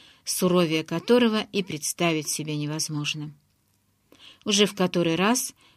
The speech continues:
богатство избавило негодяя от ответственности за совершённое им преступление. Полагаю, мне тоже расстраиваться особенно не из-за чего, ибо, как сказал мой мудрый брат Али, дело касалось всего лишь какой-то женщины.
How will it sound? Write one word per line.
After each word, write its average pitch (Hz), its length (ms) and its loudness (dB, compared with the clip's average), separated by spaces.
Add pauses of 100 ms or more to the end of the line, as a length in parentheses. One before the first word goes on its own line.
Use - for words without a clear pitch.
богатство 190 760 2
избавило 196 580 2
негодяя 175 800 0
от 170 220 -6
ответственности 175 840 -2
за 190 140 -2
совершённое 190 760 -2
им 156 220 -6
преступление. 143 840 -6 (1000)
Полагаю, 185 500 4
мне 226 200 6
тоже 240 280 2
расстраиваться 165 720 -2
особенно 165 500 -2
не 165 280 -2
из-за 151 180 -6
чего, 156 300 -10 (600)
ибо, 180 240 2
как 175 180 -4
сказал 170 460 0
мой 165 140 -2
мудрый 160 340 -2
брат 156 400 -4
Али, 190 440 0 (600)
дело 226 340 6
касалось 226 500 2
всего 190 380 0
лишь 233 180 2
какой-то 160 540 -4
женщины. 151 640 -6